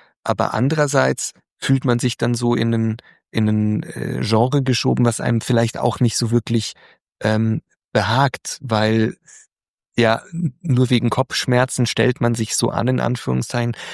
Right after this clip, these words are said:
Das ist halt nicht zutreffend. Ähm, die, das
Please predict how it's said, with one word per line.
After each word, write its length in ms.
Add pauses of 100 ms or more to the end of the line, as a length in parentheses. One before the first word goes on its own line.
(180)
Das 180
ist 160
halt 160
nicht 160
zutreffend. 720 (800)
Ähm, 480 (880)
die, 480 (380)
das 160